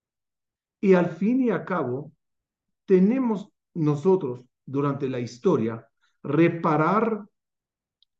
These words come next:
el error que comenzó con él la humanidad.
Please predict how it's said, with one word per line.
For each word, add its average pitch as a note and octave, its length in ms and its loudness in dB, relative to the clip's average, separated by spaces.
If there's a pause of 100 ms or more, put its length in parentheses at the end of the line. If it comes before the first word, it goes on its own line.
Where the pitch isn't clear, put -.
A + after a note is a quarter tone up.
(180)
el F3+ 180 4
error G#3+ 580 2
que F#3 160 0
comenzó E3+ 1000 0 (680)
con E3+ 280 -2
él G#3+ 380 0
la D#3+ 180 -2
humanidad. C3+ 840 -4